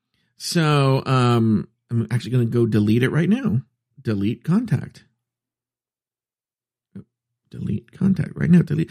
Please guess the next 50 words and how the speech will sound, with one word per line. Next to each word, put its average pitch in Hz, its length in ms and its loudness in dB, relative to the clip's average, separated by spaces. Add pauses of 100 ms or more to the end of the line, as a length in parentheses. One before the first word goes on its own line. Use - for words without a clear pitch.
(140)
Like, 240 140 0
I 269 40 2
really 311 280 0
don't 226 280 0
care. 196 440 -2 (280)
I 185 80 0
really, 233 300 2
really, 208 220 2
this 190 180 0
is 226 80 2
not, 208 160 0
and 190 100 2
this 233 120 -2
is 240 100 0
not 220 160 2
me 208 80 2
going, 208 240 2
"Ah, - 100 -16
ah, 381 360 0
ah, 370 280 2
ah, - 20 -14 (140)
ah." 339 680 0
I - 80 0
don't 180 220 0
care. 170 280 -2 (500)
I - 20 0
really 285 300 2
don't. 180 400 0 (200)
But 220 160 -2
I 240 100 0
don't 311 160 0
know 302 100 0
what, 208 340 0
'cause 214 220 0 (640)
the 220 160 -2
only 349 300 0
regret 214 560 0
is 139 540 2
not 165 220 -2
what 208 120 0
I 143 100 0
said, 135 600 -6 (480)
but 240 100 -2
I've 320 180 0
had 285 280 -2
no 208 500 2
desire 165 600 2
to 120 120 0
text - 360 -4
Cameron 113 600 2